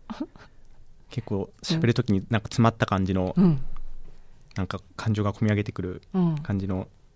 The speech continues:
Speaker 2: なんか後半の方の
Speaker 1: うん。
Speaker 2: 喋り方とかが
Speaker 1: うん。
Speaker 2: めっちゃ好きだった。
Speaker 1: あー、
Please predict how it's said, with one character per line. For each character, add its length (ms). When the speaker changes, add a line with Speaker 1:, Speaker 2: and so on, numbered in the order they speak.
Speaker 2:
な 80
ん 20
か 80
後 180
半 180
の 40
方 140
の 200
Speaker 1:
う 40
ん。 220
Speaker 2:
喋 180
り 40
方 220
と 80
か 120
が 280
Speaker 1:
う 60
ん。 300
Speaker 2:
め 80
っ 80
ち 100
ゃ 160
好 60
き 160
だ 80
っ 80
た。 120
Speaker 1:
あ 1200
ー、 0